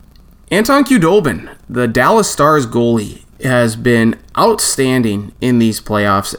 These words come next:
and I think he's a, a real, if the Dallas Stars are gonna win the Stanley Cup, he's gonna have to make more saves like he has done through the first two games. Now, I get that the Stars lost game two,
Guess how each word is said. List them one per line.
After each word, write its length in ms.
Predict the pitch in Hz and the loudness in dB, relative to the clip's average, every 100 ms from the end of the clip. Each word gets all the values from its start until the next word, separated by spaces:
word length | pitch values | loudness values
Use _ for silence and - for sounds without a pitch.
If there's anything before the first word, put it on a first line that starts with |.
| - | -6
and 440 | 110 107 101 95 - - - - - | -2 0 -2 -4 -8 -20 -20 -20 -16
I 160 | - 135 | -4 -2
think 200 | 170 135 | -2 0
he's 280 | 139 131 117 | 2 2 2
a, 340 | 120 104 - - | 0 -2 -8 -6
a 140 | 117 | -4
real, 880 | 113 123 147 185 180 180 175 60 - - - | -4 0 2 4 4 2 0 -2 -12 -20 -20
if 340 | - - 185 139 | -20 -4 -4 0
the 140 | 147 | -2
Dallas 420 | 127 165 226 233 | 0 2 2 0
Stars 300 | - 190 175 | 0 0 2
are 40 | 151 | 2
gonna 220 | 151 147 | 2 2
win 240 | 131 147 | 2 2
the 60 | 143 | 2
Stanley 400 | - 147 139 135 | 0 0 0 0
Cup, 260 | 131 127 - | 0 -2 -2
he's 120 | 139 | -2
gonna 280 | 165 156 131 | 0 2 2
have 200 | 131 - | 0 -2
to 60 | |
make 220 | 120 113 120 | 0 0 2
more 280 | 123 139 | 2 2
saves 440 | 135 - 120 110 113 | 0 0 0 0 -2
like 220 | 107 101 | -4 -2
he 200 | 131 127 | 0 2
has 140 | 120 | 2
done 300 | 117 120 113 | 0 2 2
through 180 | 113 123 | 2 0
the 80 | 113 | -2
first 380 | - 117 113 - | -2 -2 -2 -2
two 180 | 127 117 | -2 0
games. 380 | 123 123 123 - - - | 2 0 -2 -10 -18 -6
Now, 160 | 110 107 | -2 0
I 100 | 104 | -2
get 420 | 107 135 143 - | 0 0 0 0
that 260 | 131 123 - - - | -2 -2 -6 -20 -6
the 140 | 139 | -4
Stars 420 | 120 131 113 104 98 | -2 2 2 0 -2
lost 420 | 107 127 139 - | 0 0 -2 -4
game 300 | 127 123 120 | 0 2 0
two, 380 | 120 131 135 | 0 0 0